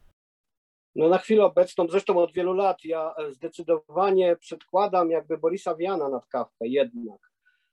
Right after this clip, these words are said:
bo Kafka jest bardzo mocno wyeksploatowany, a dla mnie Wian jest takim od, od, od, od dziesiątków lat już tak naprawdę towarzyszem, towarzyszem podróży, że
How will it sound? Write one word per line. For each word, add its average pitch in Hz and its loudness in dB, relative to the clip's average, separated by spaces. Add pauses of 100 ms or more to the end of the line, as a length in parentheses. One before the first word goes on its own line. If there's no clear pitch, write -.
(140)
bo 143 0
Kafka - -2
jest 170 4
bardzo 240 0
mocno 233 0
wyeksploatowany, 180 -4
a 123 -4
dla 151 -4
mnie 170 -2 (300)
Wian 214 -2
jest 196 -2
takim 165 -6 (440)
od, 160 -6
od, 160 -2 (140)
od, 165 2
od 160 0
dziesiątków 175 0
lat 123 0
już 117 -16
tak 120 -8
naprawdę 135 2
towarzyszem, 147 -2
towarzyszem 160 -4
podróży, 165 -4
że 139 -4